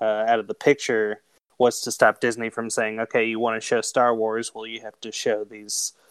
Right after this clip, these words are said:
uh, you know, six Tim McGraw movies that we made this year," or, or X, Y, and Z.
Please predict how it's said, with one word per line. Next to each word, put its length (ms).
uh, 520
you 120
know, 160
six 640
Tim 220
McGraw 380
movies 420
that 160
we 100
made 300
this 200
year," 720
or, 120
or 80
X, 180
Y, 160
and 120
Z. 580